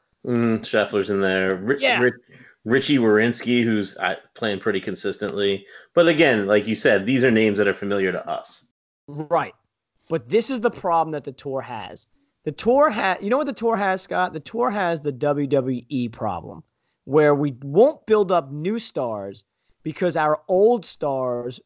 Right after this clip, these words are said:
Speaker 2: draw so well.
Speaker 1: Right.
Speaker 2: Our
Speaker 1: We
Speaker 2: Tigers, our Phils, um, our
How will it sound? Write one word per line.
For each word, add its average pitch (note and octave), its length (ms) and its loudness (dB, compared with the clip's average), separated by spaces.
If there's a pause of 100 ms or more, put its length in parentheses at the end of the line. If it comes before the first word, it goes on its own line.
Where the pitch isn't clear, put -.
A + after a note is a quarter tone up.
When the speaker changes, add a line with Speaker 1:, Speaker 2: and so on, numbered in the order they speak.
Speaker 2:
draw B2+ 500 -2
so C#3+ 300 -2
well. B2 460 -6 (260)
Speaker 1:
Right. B2 340 2
Speaker 2:
Our C3 80 -2
Speaker 1:
We A#2+ 200 0
Speaker 2:
Tigers, C#3 560 0
our A#2+ 320 -8 (220)
Phils, D3+ 500 -2 (640)
um, A2 560 -8 (340)
our D3+ 320 2